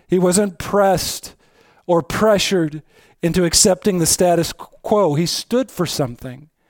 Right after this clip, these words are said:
He stood up for the gospel. He stood up for righteousness. He stood up for truth. That is satisfying. The Holy Spirit generates joy in the life of somebody like that.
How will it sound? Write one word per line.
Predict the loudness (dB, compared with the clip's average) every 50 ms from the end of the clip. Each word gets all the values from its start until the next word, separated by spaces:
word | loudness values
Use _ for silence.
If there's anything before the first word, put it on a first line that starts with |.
| _ _ _ _ _ _
He | -6 -4
stood | -4 -2 0 0 2 2
up | 2 0 0
for | -2 0 0
the | 0
gospel. | 2 2 2 2 2 0 0 -2 -2 -2 -2 0
He | 0 0
stood | 0 -2 -2 -4 -4 -2 0 2 2
up | 2 0 0
for | -2 -2 0
righteousness. | 2 2 2 2 2 0 -4 -4 -4 -4 -4 -4 -4 -6 -12 -16 -20 -20 -14 _
He | -6 -4
stood | -2 -4 -4 -4 -2 0 2 2
up | 2 0 -2
for | -4 -4 -6 -6
truth. | -6 -4 -4 -2 0 0 0 -2 -4 -6 -16 -20 -20 -20 -20 _ _ _ _ _ _ _ _ _ _ _ _ _ _ _ _ _ _ _ _ _ _ _ _ _ _ _ _ _
That | 0 2 2
is | 2 0 0
satisfying. | 2 2 4 4 4 4 4 4 4 4 4 2 0 0 0 2 2 2 2
The | 0 2
Holy | 2 2 2 0
Spirit | -2 0 0 0 0 0 0
generates | 0 0 2 2 2 0 0 -4
joy | -10 -12 -6 -2 0 2 4 4 4
in | 2 2
the | 2
life | 4 4 2 2 0
of | -2 -2
somebody | -2 -2 0 2 2 2 2
like | 2 0 -2 -2
that. | -4 -6 -6 -6 -10